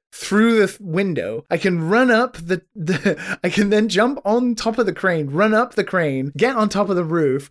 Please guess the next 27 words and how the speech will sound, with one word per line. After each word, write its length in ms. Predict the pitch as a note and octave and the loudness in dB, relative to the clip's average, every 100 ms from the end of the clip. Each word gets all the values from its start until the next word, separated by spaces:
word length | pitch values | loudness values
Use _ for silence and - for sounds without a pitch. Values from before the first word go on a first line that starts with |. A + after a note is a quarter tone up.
| - | -4
knock 440 | F3 A#3 C4+ - E3 | 2 2 2 -4 -2
down, 400 | F#3+ F#3+ G#3 F3+ | 2 2 2 0
like, 280 | F3 F3 D3+ | 0 -2 0
this 280 | F3 - - | 0 -2 -8
metal 640 | E3 D3+ F3 F3+ F#3+ E3+ D3 | -10 -2 0 0 0 0 0
rusty 400 | E3+ - F3 D#3+ | -2 -2 -6 -6
pipe, 480 | - F3 A#2+ C3+ - | -4 -4 -4 -6 -8
and 160 | E3+ E3+ | -4 0
then 140 | G3 | 2
I 80 | G#3+ | 2
can 160 | G3+ E3+ | 0 -2
make 180 | F#3 F3 | -2 -2
that, 220 | F3+ - | -4 -2
like, 160 | D#3+ | -4
an 100 | E3 D#3 | -4 -6
arc, 460 | E3+ E3 A#2 C3 - | -2 -2 -2 -6 -4
so 180 | E3+ D#3+ | 0 2
then 160 | E3+ | 2
I 100 | F3 | 0
can 220 | E3 D#3+ | -2 -4
run 260 | D3 E3+ E3 | 0 0 0
back 200 | D#3+ D#3+ | -2 -2
up 100 | D#3+ | -4
to 100 | D3 | -6
the 140 | C#3 E3+ | -4 -2
other 200 | G#3+ D#3 | 0 -2
roof." 300 | C3 C3 | -4 -8